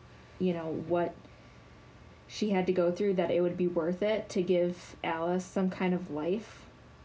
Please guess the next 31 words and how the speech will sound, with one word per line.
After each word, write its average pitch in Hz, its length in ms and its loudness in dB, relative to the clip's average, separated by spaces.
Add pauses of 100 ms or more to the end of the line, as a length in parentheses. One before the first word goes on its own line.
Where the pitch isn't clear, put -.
Um, 160 340 -8 (320)
'cause 226 300 2
in 233 140 4
the 214 160 2
end, 190 400 2
even 196 340 0
if, 180 380 -2 (540)
um, 143 360 -6 (200)
it 180 200 2
was 185 220 4
wrong 180 340 2
to 185 120 -2
take 175 300 -2
her, 185 340 0 (480)
and 160 480 -6 (1700)
even 185 260 4
though 175 140 2
it 160 60 2
was 160 140 0
impulsive 175 800 0
and 160 180 -4
it 147 120 -2
was 165 180 0
a 160 80 -2
life 170 380 0
of 180 160 -4
growing 175 340 2
up 175 220 -2 (640)
kind 180 240 -2
of - 160 -10
rough, 151 460 -4